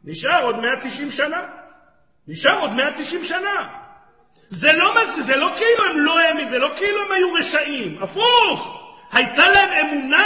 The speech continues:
מוחלטת בדבריו של הקדוש ברוך הוא, והם לא היו מוכנים לשמוע שמשה רבינו יבוא ויגיד נגד מה שהם ידעו שהקדוש ברוך הוא אמר. לא הייתה להם אמונת חכמים.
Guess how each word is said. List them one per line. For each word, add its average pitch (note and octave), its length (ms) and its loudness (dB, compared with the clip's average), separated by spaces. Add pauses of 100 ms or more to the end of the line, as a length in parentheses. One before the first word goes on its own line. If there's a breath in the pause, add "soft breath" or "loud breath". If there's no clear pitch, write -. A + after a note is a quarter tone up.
(160)
מוחלטת D#4 720 0
בדבריו C#4 400 0 (100)
של E4 120 -2
הקדוש B3 440 -2
ברוך E3+ 160 -12
הוא, F#3 300 -8 (200 loud breath)
והם B3 300 0
לא D4+ 260 4
היו F4+ 240 4
מוכנים D#4 600 -2
לשמוע D4+ 760 0 (180)
שמשה D#4 680 -2
רבינו F4+ 440 0
יבוא D4 400 0
ויגיד E4 680 0
נגד E4 380 0
מה D4 140 -2
שהם D#4+ 300 -2
ידעו G4 720 2 (100)
שהקדוש D#4 420 0
ברוך G4 280 2
הוא G4+ 120 0
אמר. A#3 240 -4 (1400)
לא E3+ 120 -2
הייתה B3 260 -4
להם B3+ 240 -4
אמונת A3+ 320 -8
חכמים. F#3 480 -10